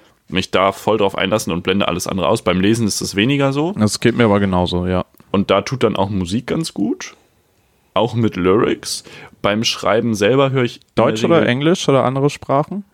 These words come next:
Speaker 1: Mm, im Idealfall nicht die Sprache, die ich lese.
Speaker 2: Ah, okay. Ja, clever,
Speaker 1: Tatsächlich.
Speaker 2: clever. Ja.
Speaker 1: Ja, also wenn's englische Texte sind, dann auch einfach gerne was Deutsches und andersrum.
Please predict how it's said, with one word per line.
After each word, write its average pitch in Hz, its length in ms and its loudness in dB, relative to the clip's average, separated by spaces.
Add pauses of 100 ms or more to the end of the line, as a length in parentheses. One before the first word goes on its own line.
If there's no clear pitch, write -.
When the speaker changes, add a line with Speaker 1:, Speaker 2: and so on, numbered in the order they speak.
(120)
Speaker 1:
Mm, 131 560 -2 (840)
im 113 140 0
Idealfall 131 1000 0
nicht 117 320 -4
die 123 80 -2
Sprache, 104 420 -2
die 101 160 -4
ich 98 120 -6
lese. 87 420 -2 (560)
Speaker 2:
Ah, 131 260 2
okay. - 280 -2
Ja, 160 340 2
clever, 127 240 -2
Speaker 1:
Tatsächlich. 92 400 0
Speaker 2:
clever. 85 160 -8 (360)
Ja. 123 120 4
Speaker 1:
Ja, 104 140 2
also 107 260 -2
wenn's 117 180 0
englische 127 300 -2
Texte 131 280 -4
sind, 127 340 -2
dann 117 240 0
auch - 160 -6
einfach 127 320 -6
gerne 117 240 -2
was 104 160 -4
Deutsches 123 400 -4
und - 180 -8
andersrum. 80 460 -8